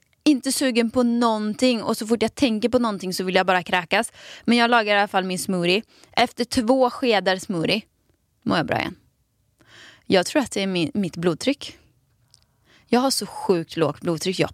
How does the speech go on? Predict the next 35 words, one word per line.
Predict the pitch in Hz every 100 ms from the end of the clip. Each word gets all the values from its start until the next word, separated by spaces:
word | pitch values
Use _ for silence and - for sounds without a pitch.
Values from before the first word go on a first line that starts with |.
| -
pallar | - 254 156 -
inte | 254 208 170
att |
göra | 175 165 -
något | 311 427 -
innan | 190 -
jag | 104
äter, | 147 - -
äter | - 156 -
på | 175
morgonen. | 175 - 170 170 _ _ _ _ _ _ _ _ _ _ -
Jag, | 220 202
jag | 269 233
tror | - 302
faktiskt | 226 -
jag | 190
har | 180
med | 170
det | 160
att | 156
göra. | 170 226 - _ - - -
Och | - 196
både | 233 226 240
du | 240
och | 196
jag, | 170 156
har | 208 202
du, | 170 170
har | 208
vi | 175 165
berättat | 226 - - 226
att | 254
vi | 233
gör | 170
hälsoundersökningar? | 160 180 156 - - - - - -